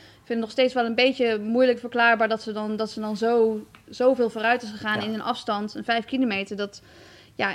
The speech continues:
Speaker 1: je moet wel rennen om hard te rennen, weet je. Dus het is, het is, eh, hoe langer de
Speaker 2: Ja.
Speaker 1: afstand, hoe meer je alternatief kan doen. En ik denk dat je met de tien kilometer ook nog met heel veel wegkomt, en bij de marathon zeker. Maar hoe korter de afstand is, kijk, eh,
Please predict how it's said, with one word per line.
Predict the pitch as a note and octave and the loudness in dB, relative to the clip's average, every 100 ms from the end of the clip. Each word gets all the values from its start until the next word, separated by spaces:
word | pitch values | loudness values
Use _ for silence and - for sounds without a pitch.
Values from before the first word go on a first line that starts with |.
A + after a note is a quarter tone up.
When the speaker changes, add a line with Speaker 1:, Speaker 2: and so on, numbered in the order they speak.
| - | -6
Speaker 1:
je | G#3+ A3+ | -2 4
moet | D4 C4+ | 4 4
wel | B3 C#4 | 2 2
rennen | A3+ C4+ A3+ G3+ | 4 2 2 -2
om | A3 | -2
hard | A3 C#4+ | 2 2
te | - | 2
rennen, | A3 G3+ F3 | 0 0 -2
weet | F#3 G3+ | -2 0
je. | C4 C#4+ | 0 0
Dus | B3+ | -2
het | A#3 | -2
is, | A#3 B3+ - | -4 -4 -6
het | A3 | -6
is, | A#3 G#3 - | -6 -8 -2
eh, | A3+ G#3+ G#3+ | 0 2 2
hoe | G#3+ A3+ | 0 0
langer | A#3+ C#4 C4+ | 2 4 4
de | |
Speaker 2:
Ja. | A#3+ | 2
Speaker 1:
afstand, | C4 B3+ A3+ | 0 -4 -2
hoe | A3+ | 4
meer | B3+ | 6
je | C4+ | 6
alternatief | A3 A3+ A3 G#3+ D#4 | 4 0 0 2 2
kan | A#3 G3 | 0 -4
doen. | F3+ F#3 | -4 -4
En | G#3 | -4
ik | G#3 | -2
denk | A3+ | -4
dat | G#3+ | -4
je | A3 | -4
met | G#3 | -4
de | G#3 | 0
tien | C4+ | 0
kilometer | C4+ A#3+ A3 G#3+ G#3 | 2 -2 -2 -2 -2
ook | |
nog | C4 A3+ | 0 0
met | A3 | 0
heel | A3 A#3 | 2 2
veel | G#3+ | 0
wegkomt, | G#3+ - B3 | -4 -4 -6
en | A3+ | -2
bij | G#3 | -2
de | G#3+ | 0
marathon | A3+ A#3 A3 | -2 -2 -4
zeker. | G#3 A3 B3+ G3 G3 D#4 - - - - | 0 0 0 -2 -4 -6 -12 -20 -20 -14
Maar | - A3 A3 | -4 0 0
hoe | A#3 | 0
korter | D4+ D4+ | -2 -2
de | A3+ | -2
afstand | - D4 C4+ A3 | -2 -2 -2 -4
is, | F#3+ G3+ - | -4 -6 -6
kijk, | A3+ G#3 G#3 | -4 -4 -4
eh, | G#3 G3+ | -2 0